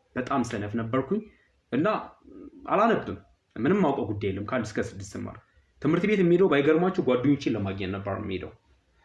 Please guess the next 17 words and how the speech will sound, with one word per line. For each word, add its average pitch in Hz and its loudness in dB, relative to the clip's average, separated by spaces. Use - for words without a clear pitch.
ስለዚህ 190 6
ምን 156 4
አደረኩኝ? 247 4
ወንድሜ 185 4
ግን 240 2
በዛ 151 2
ኢንተርቫል 190 4
ውስጥ 190 -2
በጣም 135 -2
ይሸለም 104 -4
ነበረ። 101 -4
በጣም 135 0
ጎበዝ 104 -2
ነበረ። 98 -6
ልክ 175 -2
እሱ 175 -2
ሲሸለም 208 0